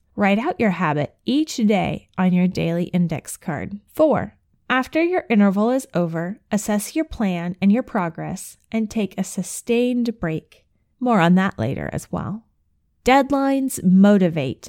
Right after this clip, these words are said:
and intervals are a way to consistently bring deadlines to bear, increasing our self-discipline and effectiveness in the things that matter to us. Download your free guide for starting interval planning for yourself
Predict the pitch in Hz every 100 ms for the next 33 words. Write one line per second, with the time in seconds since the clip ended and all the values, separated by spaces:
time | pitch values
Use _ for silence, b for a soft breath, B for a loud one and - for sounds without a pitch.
0 | - 202 196 - 330 339 226 170 165 175
1 | - 196 190 190 180 180 190 185 175 -
2 | 262 - 320 302 320 302 233 220 208 202
3 | - 262 240 190 151 156 156 - 185 196
4 | 175 151 156 - 233 226 - 262 - 285
5 | 285 202 196 - 233 - 220 202 180 -
6 | 175 180 - 175 180 - 302 - - -
7 | 156 196 - - b b b - 190 180
8 | 180 208 214 214 - 226 - 160 147 135
9 | - - - 208 - - _ _ - 247
10 | 254 262 254 220 254 330 - 240 208 170
11 | 156 151 175 - - 214 - 220 214 220
12 | 208 220 226 247 285 285 226 190 185 185
13 | 202 214 214 277 - 165 214 -